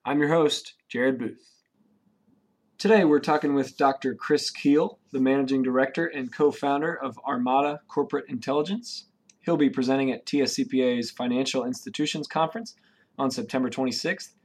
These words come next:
and he is also, among many other things, the chief economist for the National Association for Credit Management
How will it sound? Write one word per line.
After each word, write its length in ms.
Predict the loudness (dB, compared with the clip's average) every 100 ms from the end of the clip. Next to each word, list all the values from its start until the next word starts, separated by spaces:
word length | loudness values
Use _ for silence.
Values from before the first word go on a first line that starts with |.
| _ _ _
and 100 | -2
he 80 | 0
is 100 | 2
also, 600 | 2 2 2 2 0 -2
among 500 | -2 2 2 2 0
many 300 | 2 2 2
other 200 | 0 -2
things, 520 | -6 -10 -10 -12 -16 _ _ _
the 80 | -8
chief 260 | -2 -2 -2
economist 640 | -2 0 2 0 -2 -4
for 180 | 0 0
the 80 | 2
National 380 | 2 0 -2 -4
Association 640 | -2 -2 0 0 0 -4
for 160 | -10 -10
Credit 340 | -2 -2 -2
Management 520 | -2 -2 -2 -2 -2